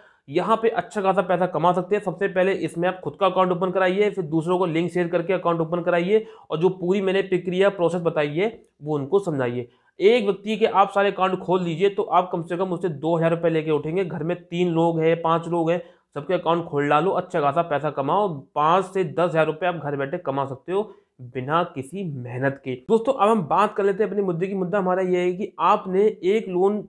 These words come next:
चुकाने के चक्कर में दूसरे से ले लिया, तीसरे से ले लिया, मतलब ऐसे करते करते आपकी लोन ऐप की संख्या बहुत हो गई है, बहुत हो गई है, दस हो गई, बीस हो गई, पन्द्रह हो गई, या उससे ज़्यादा हो गई, सौ हो गई, दो सौ हो गई,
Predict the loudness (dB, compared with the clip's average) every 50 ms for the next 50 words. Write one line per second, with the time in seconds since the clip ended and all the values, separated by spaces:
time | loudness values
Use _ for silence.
0 | _ _ _ _ _ _ _ _ _ _ _ _ _ _ -8 -2 0 2 2 2
1 | 2 2 0 -4 -2 -2 -2 0 0 0 0 -2 -4 -8 _ _ _ _ -8 -2
2 | 0 0 2 4 4 4 4 4 2 2 2 2 0 0 -2 -2 -4 -2 -2 0
3 | 0 0 2 2 2 0 0 0 0 -2 -2 -2 0 0 2 2 0 0 0 -2
4 | -2 -2 -2 -2 -4 -4 -2 2 2 4 4 2 -2 -6 -10 -8 -6 -6 -8 -10
5 | _ _ _ _ _ -20 -20 -18 -12 -6 2 6 6 6 6 6 2 -2 -2 -2
6 | -4 -6 -4 -4 -4 -2 -2 -4 -6 -4 -2 0 0 0 0 0 -4 -4 -6 -8
7 | -10 -12 -14 _ _ _ -16 -6 0 2 2 2 2 0 0 2 2 2 0 0
8 | 2 2 0 2 0 -2 0 0 -2 -2 -2 -4 -4 -4 -2 -2 -2 0 -2 -2
9 | -2 -2 0 2 2 2 2 0 -2 0 0 0 0 -2 -4 -2 2 2 4 4
10 | 4 2 2 0 -2 -2 -2 0 0 2 2 2 0 0 -2 -2 0 -2 -2 -2
11 | -2 -2 -2 -2 -2 -4